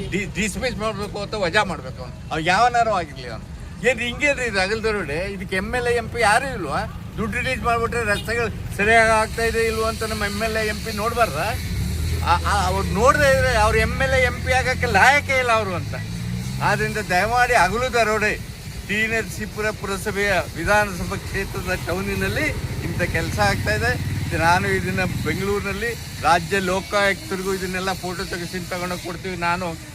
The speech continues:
ನಮ್ಮ ಸ್ನೇಹಿತರುಗಳೆಲ್ಲ ಮತ್ತು ಮುಖ್ಯಮಂತ್ರಿಗೂ ತಗೊಂಡೋಗಿ ಇದನ್ನ ಕೊಡ್ತೀನಿ ಸಿ-, ಸಿದ್ದರಾಮಯ್ಯನವ್ರಿಗೆ. ನೋಡ್ಕೊಳ್ಳಿ ನಿಮ್ಮ ಆಡಳಿತ ಎಷ್ಟು ಮಟ್ಟಿಗಿದೆ, ಎಷ್ಟು ಚೆನ್ನಾಗಿದೆ ಅಂತೇಳಿ. ಆದ್ರಿಂದ ಮುಖ್ಯಮಂತ್ರಿಗಳು ಇದಕ್ಕೆ ಇನ್‌ಸ್ಟ್ರಕ್ಷನ್ಸ್ ಕೊಡ್ಬೇಕು. ಮಹಾದೇವಪ್ಪನವರು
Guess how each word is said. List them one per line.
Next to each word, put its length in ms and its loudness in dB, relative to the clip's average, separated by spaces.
ನಮ್ಮ 220 0
ಸ್ನೇಹಿತರುಗಳೆಲ್ಲ 720 0
ಮತ್ತು 600 -4
ಮುಖ್ಯಮಂತ್ರಿಗೂ 760 0
ತಗೊಂಡೋಗಿ 400 -4
ಇದನ್ನ 240 -6
ಕೊಡ್ತೀನಿ 340 -8
ಸಿ-, 420 -10
ಸಿದ್ದರಾಮಯ್ಯನವ್ರಿಗೆ. 960 -8
ನೋಡ್ಕೊಳ್ಳಿ 400 -2
ನಿಮ್ಮ 180 -4
ಆಡಳಿತ 360 0
ಎಷ್ಟು 280 -8
ಮಟ್ಟಿಗಿದೆ, 300 -8
ಎಷ್ಟು 240 -6
ಚೆನ್ನಾಗಿದೆ 380 -6
ಅಂತೇಳಿ. 680 -6
ಆದ್ರಿಂದ 260 0
ಮುಖ್ಯಮಂತ್ರಿಗಳು 960 0
ಇದಕ್ಕೆ 340 -4
ಇನ್‌ಸ್ಟ್ರಕ್ಷನ್ಸ್ 560 -4
ಕೊಡ್ಬೇಕು. 720 -6
ಮಹಾದೇವಪ್ಪನವರು 1080 6